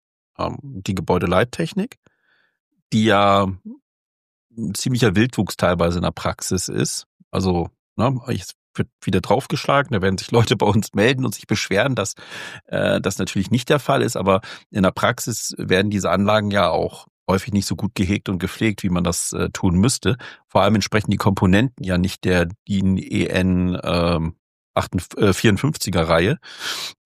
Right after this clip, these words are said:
Ähm, dementsprechend, äh, sind sie natürlich auch nicht, längst nicht so verlässlich. Aber okay, gut, ist, ist also ein, ein Thema für die Praxis.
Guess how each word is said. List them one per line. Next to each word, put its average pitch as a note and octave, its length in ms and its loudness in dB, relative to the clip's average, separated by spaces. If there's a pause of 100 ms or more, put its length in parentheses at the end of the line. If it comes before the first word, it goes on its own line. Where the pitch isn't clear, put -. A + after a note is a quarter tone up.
(140)
Ähm, G2 400 4
dementsprechend, G#2+ 1080 0
äh, F2 440 -2
sind G#2 220 -2
sie G#2+ 80 -2
natürlich G#2+ 240 0
auch G2 100 2
nicht, - 360 -6
längst A#2 280 0
nicht G2+ 140 -2
so G#2 120 -2
verlässlich. G2+ 680 -2 (400)
Aber A2 220 2
okay, B2+ 300 2
gut, A2 280 0 (340)
ist, - 300 -2
ist C3+ 200 -2
also B2 220 4
ein, A#2+ 160 0
ein G#2 560 -4
Thema C#3+ 360 2
für - 140 -4
die G2+ 120 -2
Praxis. - 680 -6